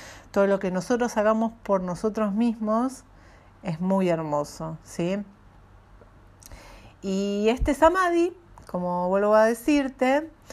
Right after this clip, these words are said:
eh, es distinto en cada una de las prácticas que uno va haciendo y tampoco hay que apegarse al samadhi porque ese es otro gran problema.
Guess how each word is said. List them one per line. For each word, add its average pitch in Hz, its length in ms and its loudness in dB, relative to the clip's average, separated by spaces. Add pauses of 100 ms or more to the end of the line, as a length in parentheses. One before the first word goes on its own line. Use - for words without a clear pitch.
(420)
eh, 180 580 -2 (120)
es 339 120 -2
distinto 330 520 2
en 240 100 0
cada 226 260 6
una 214 200 2
de 208 60 2
las 190 160 0
prácticas 214 560 2
que - 100 -6
uno 185 160 0
va 180 80 2
haciendo 185 360 -2
y 180 60 -4
tampoco 190 380 0
hay 285 60 0
que 247 100 0
apegarse 214 600 2
al 196 100 -2
samadhi 190 500 0
porque 180 280 -6
ese 190 140 -4
es 202 100 -12
otro 202 280 0
gran 196 240 2
problema. 220 640 2